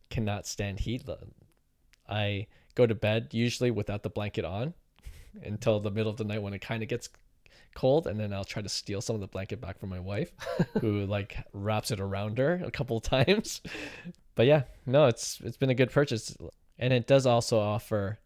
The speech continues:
Speaker 1: the one hundred day money back guarantee. So
Speaker 2: Mm.
Speaker 1: I think for us, we were satisfied with it. Yeah, I would definitely recommend it.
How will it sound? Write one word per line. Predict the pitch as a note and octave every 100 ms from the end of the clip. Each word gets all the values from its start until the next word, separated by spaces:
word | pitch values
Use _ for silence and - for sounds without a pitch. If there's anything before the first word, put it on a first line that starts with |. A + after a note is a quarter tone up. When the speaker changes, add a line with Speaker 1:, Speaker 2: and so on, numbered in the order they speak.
| _ -
Speaker 1:
the | F#2+
one | G#2+ G#2+
hundred | A2+ G2
day | F#2+ F#2 F#2+ G#2 _ _ -
money | G2+ F#2+
back | F#2+ F#2
guarantee. | G2 F#2 - F#2+ D#2+
So | - G#2+ F#2+ A2+ G#2
Speaker 2:
Mm. | - - - - _ - - -
Speaker 1:
I | B2+
think | E3 D3+
for | - B2
us, | A#2+ A#2 B2
we |
were | A2 G#2 -
satisfied | - C3 C3+ - C3+ C#3
with | C3 D3
it. | C#3+ - _ _ -
Yeah, | G#2+ E2+
I | E2
would | G#2 G#2 -
definitely | A2 - G#2+
recommend | F2+ G2 F2 G2
it. | D#2